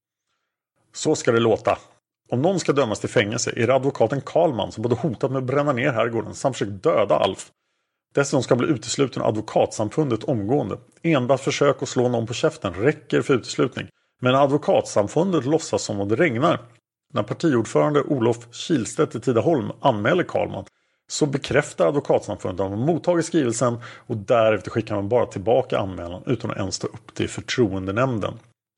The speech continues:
Jag vill återigen påpeka att det här kommer från boven sjuttonhundrafemtioåtta dot info. Tjugohundratvå ansåg sig Alf E ha blivit utsatt för ett mordförsök.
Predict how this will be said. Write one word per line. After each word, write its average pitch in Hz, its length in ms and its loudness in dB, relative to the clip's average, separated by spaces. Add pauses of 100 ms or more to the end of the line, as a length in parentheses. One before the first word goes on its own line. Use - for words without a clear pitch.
Jag - 100 -8
vill 85 140 -10
återigen 131 380 2
påpeka 127 480 2 (720)
att - 300 0
det 107 80 0
här 92 200 2
kommer 92 340 -4
från 95 200 -6
boven 92 280 -2
sjuttonhundrafemtioåtta 110 800 0
dot 107 200 0
info. 196 360 2 (640)
Tjugohundratvå 139 760 0 (680)
ansåg 143 500 2
sig - 160 2
Alf 120 380 0
E 104 220 -4
ha 113 140 -4
blivit 104 220 -2
utsatt - 420 -2
för 107 60 -6
ett 82 80 -8
mordförsök. 127 720 -2